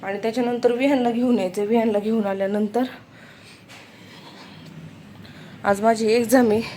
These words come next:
एक्झामला जायचं आहे. एक्झामचा टायमिंग पण असा आहे की एकच्या नंतरचा आहे. जर सपोज सकाळचा टायमिंग असता तर मला व्यवस्थित एक्झाम अटेंड करता आली असती, पण, अ, आता स-,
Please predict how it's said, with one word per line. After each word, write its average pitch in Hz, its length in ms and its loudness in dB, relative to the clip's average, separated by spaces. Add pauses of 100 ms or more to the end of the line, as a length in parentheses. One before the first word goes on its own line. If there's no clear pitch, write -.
(560)
एक्झामला 233 420 6
जायचं 196 280 4
आहे. 208 100 4
एक्झामचा 233 360 4
टायमिंग 226 380 4
पण 240 200 2
असा 240 220 4
आहे 202 140 2
की 214 240 -6 (320)
एकच्या 240 340 4
नंतरचा 247 460 2
आहे. 214 100 4
जर 214 120 2
सपोज 233 380 2
सकाळचा 214 420 2
टायमिंग 226 420 2
असता 240 320 0 (1500)
तर 226 120 4
मला 240 360 8 (720)
व्यवस्थित 262 400 2
एक्झाम 247 360 2
अटेंड 196 300 0
करता 202 300 0
आली 202 180 2
असती, 226 260 -4 (880)
पण, 226 180 4
अ, 226 220 8 (1120)
आता 214 200 0
स-, 220 160 -8